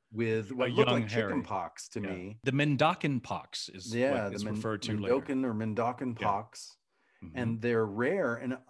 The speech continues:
Speaker 1: I guess you had had them. Harry had had them before.
Speaker 2: Yeah.
Speaker 1: And they were recurring, and that's very strange.
Speaker 2: Yes.
Speaker 1: Uh, we find that out in sick bay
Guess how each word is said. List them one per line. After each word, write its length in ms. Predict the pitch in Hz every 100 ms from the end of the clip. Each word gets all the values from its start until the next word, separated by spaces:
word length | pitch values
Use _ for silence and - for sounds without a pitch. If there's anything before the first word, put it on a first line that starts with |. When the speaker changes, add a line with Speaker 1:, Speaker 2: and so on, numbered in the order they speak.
| -
Speaker 1:
I 120 | 135
guess 320 | 117 117 117
you 100 | 120
had 120 | 117 120
had 400 | 113 170 247 156
them. 200 | 90 92
Harry 340 | 101 110 117
had 100 | 127
had 340 | 117 165 220 143
them 220 | 101 98
before. 560 | 95 98 90 82 110 123
Speaker 2:
Yeah. 320 | 123 101 80 -
Speaker 1:
And 100 | 123
they 80 | 135
were 160 | 139 127
recurring, 720 | 127 123 - 285 123 98 107
and 100 | 110
that's 400 | 123 - - -
very 280 | 110 110 101
strange. 680 | - - 98 80 76 - - _ _ -
Speaker 2:
Yes. 400 | 107 87 - - _ 92 92
Speaker 1:
Uh, 60 |
we 160 | 95 120
find 300 | 120 131 120
that 100 | 113
out 160 | 110 95
in 120 | 90
sick 180 | - 85
bay 140 | -